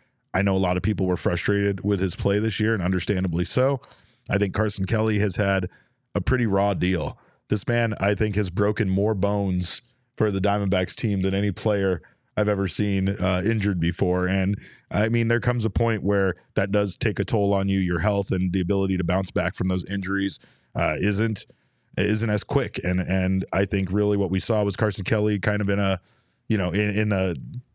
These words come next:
a hole of getting back to major, playing a, a, you know, playing at a major league level and, and never quite got there. It also was sad that we saw Carson Ke-, Kelly have arguably some of his best games at the plate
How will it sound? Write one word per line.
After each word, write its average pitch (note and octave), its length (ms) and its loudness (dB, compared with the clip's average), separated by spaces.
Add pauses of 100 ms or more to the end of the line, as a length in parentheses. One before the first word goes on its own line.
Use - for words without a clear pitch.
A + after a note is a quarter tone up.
(420)
a G#2 140 2
hole A#2 380 2
of F#2+ 120 0
getting G2 400 0 (420)
back G#2+ 320 0
to G2 400 2 (460)
major, A2 320 0
playing A2 320 0
a, F#2+ 140 0
a, G#2+ 160 2
you B2 120 2
know, G#2+ 100 0
playing A#2+ 280 0
at A2 60 2
a G#2 40 0
major G#2 280 0
league F#2+ 180 0
level G2+ 340 2
and, F#2+ 120 0
and G2+ 160 0
never G2+ 180 0
quite G2 220 0
got G#2 220 0
there. G2+ 220 0 (300)
It A2 100 2
also C3 280 0
was G#2+ 100 -2
sad G2+ 260 0
that F#2 120 0
we G2+ 80 2
saw G#2 340 0
Carson G2+ 400 0
Ke-, G2+ 340 0
Kelly G#2 360 0 (340)
have A2 140 0
arguably G#2+ 520 2
some A2+ 160 -2
of G2+ 60 0
his G2 140 0
best G2+ 260 -2
games G2+ 260 0
at F2 60 -2
the D#2 80 -4
plate B2+ 340 -2